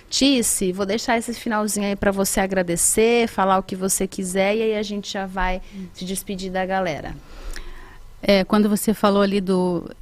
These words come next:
Speaker 2: tem, tem que ter garra, realmente tem que ter garra, gente. Assim, o meu começo não foi fácil. É, eu lembro quando eu tive o Murilo, o Murilo nasceu dia dezenove de agosto. Eu parei de trabalhar dia dezoito, ele nasceu dia dezenove.
Speaker 1: Uau.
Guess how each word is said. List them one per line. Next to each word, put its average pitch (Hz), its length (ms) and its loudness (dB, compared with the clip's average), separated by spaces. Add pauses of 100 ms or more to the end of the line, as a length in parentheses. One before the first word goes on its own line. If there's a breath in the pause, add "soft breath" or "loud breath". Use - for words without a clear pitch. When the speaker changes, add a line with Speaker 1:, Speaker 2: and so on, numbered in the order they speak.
(220)
Speaker 2:
tem, 196 180 2
tem 202 220 0
que - 80 -18
ter 190 160 2
garra, 185 400 2
realmente 190 420 2
tem 180 140 0
que - 80 -12
ter 240 140 -2
garra, 190 340 0
gente. 180 340 2
Assim, 185 360 0
o 185 80 4
meu 185 160 4
começo 190 480 2
não 180 120 6
foi 196 200 0
fácil. 185 600 2 (680 loud breath)
É, 185 440 4 (580 soft breath)
eu 196 120 4
lembro 202 280 4
quando 202 200 4
eu 208 100 4
tive 196 240 0
o 202 60 6
Murilo, 190 600 4 (200)
o - 40 -2
Murilo 180 380 4
nasceu 196 380 2
dia 185 180 2
dezenove 180 580 4
de 170 440 -6 (100)
agosto. 180 640 -2 (480)
Eu 185 140 0
parei 196 300 2
de 220 80 -4
trabalhar 196 340 2
dia 185 160 2
dezoito, 196 460 2
ele 208 80 2
nasceu 214 260 2
dia 190 160 0
dezenove. 170 680 2
Speaker 1:
Uau. 165 120 -18